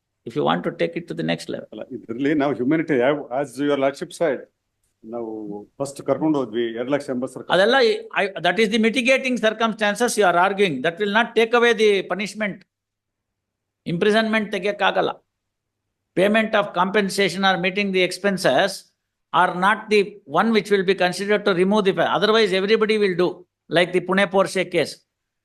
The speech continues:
Speaker 1: write a two hundred words essay and get rid of. I am prepared to write twenty thousand words essay as to what are the consequences of a road accident and a death thereof.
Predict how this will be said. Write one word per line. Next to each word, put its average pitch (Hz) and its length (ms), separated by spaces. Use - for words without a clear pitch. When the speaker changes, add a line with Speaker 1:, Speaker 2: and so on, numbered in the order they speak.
Speaker 1:
write 185 280
a 180 60
two 185 160
hundred 180 340
words 180 320
essay 156 520
and 160 140
get 160 180
rid 180 120
of. 131 140
I 156 100
am 165 80
prepared 190 380
to 175 360
write 175 360
twenty 185 300
thousand 185 480
words 175 460
essay 151 580
as 147 160
to 170 120
what 156 220
are 185 120
the 175 100
consequences 165 800
of 160 120
a 156 80
road 165 220
accident 165 540
and 156 160
a 156 100
death 165 300
thereof. 180 400